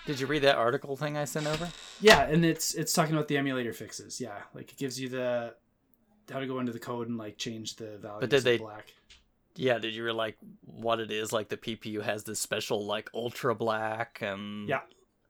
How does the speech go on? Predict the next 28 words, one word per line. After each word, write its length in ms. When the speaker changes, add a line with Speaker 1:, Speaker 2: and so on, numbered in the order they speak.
Speaker 2:
It's, 220
Speaker 1:
Yeah, 100
Speaker 2:
yeah. 60
Speaker 1:
it's 80
kinda, 120
like, 180
weird. 520
Speaker 2:
I 100
was 180
reading 220
a 60
bit 140
about 280
it. 120
There, 260
there's 200
no 340
other 340
game 260
that 120
did 140
it, 140
and 160
it 120
was 280
apparently 480
in, 500
like, 240